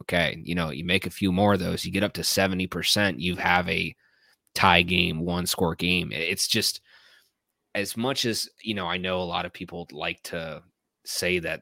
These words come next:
these kind of things don't matter or they matter way too much. It's just clear at the end of the day that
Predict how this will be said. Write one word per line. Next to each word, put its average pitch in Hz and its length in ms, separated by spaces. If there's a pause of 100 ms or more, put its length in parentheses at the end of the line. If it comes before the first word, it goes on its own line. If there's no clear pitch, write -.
these 90 180
kind 92 180
of 87 60
things 90 560
don't 92 240
matter 90 500
or 80 200
they 78 300 (120)
matter 85 340
way 92 240
too 90 220
much. 92 400
It's - 220
just - 260 (460)
clear 151 320
at 95 100
the 92 100
end 104 120
of 95 60
the 87 40
day 92 280
that 87 180